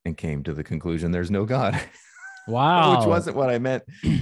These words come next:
Speaker 1: Which wasn't
Speaker 2: You're
Speaker 1: where
Speaker 2: like,
Speaker 1: I was
Speaker 2: "Wait a
Speaker 1: trying
Speaker 2: minute,
Speaker 1: to
Speaker 2: wait a minute."
Speaker 1: push with that. You know,
Speaker 2: Yeah.
Speaker 1: what I was trying to push is, like, how do we perceive God's role in our lives and their
Speaker 2: That's
Speaker 1: and
Speaker 2: the big
Speaker 1: his
Speaker 2: question.
Speaker 1: role in other people's lives?
Speaker 2: Yeah.
Speaker 1: And this movie kind of asked that question. It's like, well,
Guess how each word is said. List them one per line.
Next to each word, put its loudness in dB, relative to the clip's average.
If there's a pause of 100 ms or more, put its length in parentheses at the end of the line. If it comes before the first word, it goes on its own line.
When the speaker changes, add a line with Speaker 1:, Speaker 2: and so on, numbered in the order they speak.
(160)
Speaker 1:
Which 2
wasn't 6
Speaker 2:
You're 4
Speaker 1:
where 4
Speaker 2:
like, 2
Speaker 1:
I -2
was 4
Speaker 2:
"Wait 4
a 6
Speaker 1:
trying 4
Speaker 2:
minute, 4
Speaker 1:
to 2
Speaker 2:
wait 4
a 4
minute." -2
Speaker 1:
push -2
with -4
that. -6
You -8
know, -4
Speaker 2:
Yeah. 4
Speaker 1:
what 0
I -2
was -6
trying -8
to -8
push -10
is, -12
like, -8 (920)
how -4
do -4
we -6
perceive -10 (140)
God's -8
role -6
in -10
our -10
lives -12 (440)
and -8
their -8
Speaker 2:
That's -6
Speaker 1:
and -6
Speaker 2:
the -4
big -4
Speaker 1:
his -12
Speaker 2:
question. -6
Speaker 1:
role -14
in -10
other -4
people's -14
lives? -16 (340)
Speaker 2:
Yeah. -10
Speaker 1:
And -4
this -8
movie -4
kind -8
of -6
asked -8
that -12
question. -12
It's -14
like, -12
well, -10